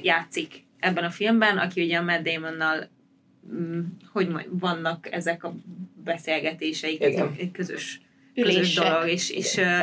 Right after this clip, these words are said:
Speaker 1: és nagyon nagy, ö, áttöréseket okoz benne gyakorlatilag, és zseniálisan jó film, hogyha még nem láttátok, nézzétek meg.
Speaker 2: Igen. Nekem a, lehetséges, hogy azért tetszik, ö,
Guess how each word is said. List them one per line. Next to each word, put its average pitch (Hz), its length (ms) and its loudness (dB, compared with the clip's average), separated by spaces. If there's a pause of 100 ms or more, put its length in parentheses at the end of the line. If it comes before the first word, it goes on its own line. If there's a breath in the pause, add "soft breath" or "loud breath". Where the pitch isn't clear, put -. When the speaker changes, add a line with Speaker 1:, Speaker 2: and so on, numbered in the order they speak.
Speaker 1:
és - 360 -2
nagyon 175 380 0
nagy, 160 420 -2 (1160 soft breath)
ö, - 60 -2 (1200 loud breath)
áttöréseket 170 1160 0
okoz 170 460 -2
benne 147 380 2
gyakorlatilag, 151 880 -2
és - 300 -4 (180)
zseniálisan 151 640 -2
jó 147 140 -2
film, 160 260 -6
hogyha 160 260 -6
még 156 120 -8
nem - 140 -6
láttátok, 185 460 -10
nézzétek 185 480 -14
meg. 190 100 -6 (760 loud breath)
Speaker 2:
Igen. 180 540 2 (380 loud breath)
Nekem 208 400 8
a, 190 180 8
lehetséges, 220 500 8
hogy 180 100 8
azért 165 280 8
tetszik, 170 440 2
ö, 151 100 8